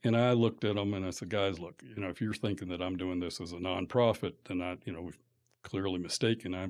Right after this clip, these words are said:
I clearly am doing this to make some money. So if that's bothering you, then we need to, you know, know about it right now." And, um, and the council, in their wi-, infinite wisdom, um,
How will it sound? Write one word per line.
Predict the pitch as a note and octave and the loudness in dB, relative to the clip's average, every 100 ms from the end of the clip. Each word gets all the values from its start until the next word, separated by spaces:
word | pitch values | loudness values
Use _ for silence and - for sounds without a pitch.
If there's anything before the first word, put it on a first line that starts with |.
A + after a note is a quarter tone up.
| - | -4
I | G#2 - - | -6 -8 -10
clearly | - A#2+ F#2+ F2+ | 0 0 2 -2
am | E2+ - | -6 -4
doing | G#2 G2+ F2 | 0 0 -2
this | F2 | -4
to | - | -2
make | F#2 F#2+ | -2 -2
some | - F2+ | -4 0
money. | A#2 G2 E2+ | 0 0 -2
So | - F2+ | -6 -6
if | E2+ | -4
that's | A#2 G#2+ | -2 -2
bothering | G#2+ A2 D#3 C#3+ F2 E2 | 0 4 4 4 0 -6
you, | E2 E2+ F2+ - | -10 -12 -10 -8
then | F#2 F2+ F2+ | -6 -4 -2
we | G#2+ | -2
need | G2+ F2 | -2 -2
to, | F2+ - | -6 -8
you | C#3 A2 | -10 -6
know, | |
know | F#2 G#2 | -2 0
about | F#2 F2+ | 0 -2
it | E2+ | -2
right | F2+ | -6
now." | F#2 A2 G2 F#2 - _ _ _ _ - | -2 -2 -2 -4 -10 _ _ _ _ -10
And, | G#2 F#2+ F#2+ G2 G2 F#2+ | -6 -4 -4 -4 -4 -4
um, | G2 F#2+ F2+ - _ | -6 -6 -8 -10 _
and | B2 G#2 | -6 -4
the | |
council, | G2+ A#2+ A#2 - G2+ | -2 -2 -2 -2 -2
in | |
their | G#2 G2+ | -2 -2
wi-, | G#2 - | -2 -2
infinite | A2+ G2+ G#2 | -4 -2 -6
wisdom, | F#2 G2+ F#2+ G2+ G2+ G2 | -4 -4 -4 -4 -4 -4
um, | F#2 | -6